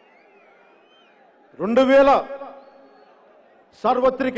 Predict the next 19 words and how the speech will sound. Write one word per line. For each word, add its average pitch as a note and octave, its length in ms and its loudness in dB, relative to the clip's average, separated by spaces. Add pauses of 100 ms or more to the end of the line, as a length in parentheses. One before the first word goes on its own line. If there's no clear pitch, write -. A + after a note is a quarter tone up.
ఎన్నికలు B3+ 380 0
పంతొమ్మిది, B3+ 420 0 (680)
రెండు G#3+ 200 -4
వేల C4 140 4 (120)
పంతొమ్మిది B3+ 400 -4
సార్వత్రిక B3+ 500 -4
ఎన్నికల్లో C4 420 -2 (1000)
ఒక్క A#3+ 120 -8 (140)
ఎమ్మెల్యే C4 380 -2
సీటు B3+ 240 -12
గెలుచుకొని C4+ 460 -4 (2000)
ఆ G3 120 -4
వైసీపీ C4+ 340 -4
వాళ్ళు B3+ 200 0
పట్టుకెళ్ళిపోయిన C4 500 -4
సీటు B3+ 180 -6
అది A3+ 120 -6
మందే. B3+ 240 2 (4000)
నూట C4+ 160 0